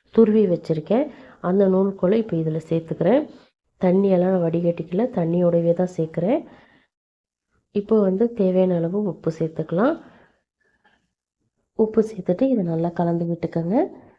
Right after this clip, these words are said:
வேற எந்த மசாலாவும் ஆட் பண்ண தேவையில்லை. தேவைப்பட்டா நீங்க உருளைக்கிழங்கு சேர்த்துக்கலாம், கேரட் சேர்த்துக்கலாம், ரொம்ப நல்லா இருக்கும். இப்ப பாருங்க, நல்லா கலந்தாச்சு. இந்த கன்சிஸ்டன்சிக்கு இருக்கணும்.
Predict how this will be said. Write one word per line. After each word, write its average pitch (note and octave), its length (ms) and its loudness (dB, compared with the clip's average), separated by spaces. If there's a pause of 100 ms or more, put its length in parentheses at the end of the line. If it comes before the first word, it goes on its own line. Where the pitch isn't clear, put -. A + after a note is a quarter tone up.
(800)
வேற F#3+ 240 0
எந்த F#3+ 280 2 (120)
மசாலாவும் F3+ 580 -2
ஆட் F3+ 180 -6
பண்ண E3+ 240 -2
தேவையில்லை. E3+ 500 -2 (480)
தேவைப்பட்டா F#3 540 0
நீங்க F#3 240 0
உருளைக்கிழங்கு F3+ 640 0
சேர்த்துக்கலாம், F3 520 -4
கேரட் F3 440 0
சேர்த்துக்கலாம், F3 600 -4
ரொம்ப E3+ 240 -2
நல்லா E3+ 260 -2
இருக்கும். E3+ 400 0 (920)
இப்ப G3 220 0
பாருங்க, F3+ 360 0
நல்லா F3 360 -2
கலந்தாச்சு. E3+ 580 -2 (100)
இந்த F3 280 -2
கன்சிஸ்டன்சிக்கு F3 800 -4
இருக்கணும். F3 460 0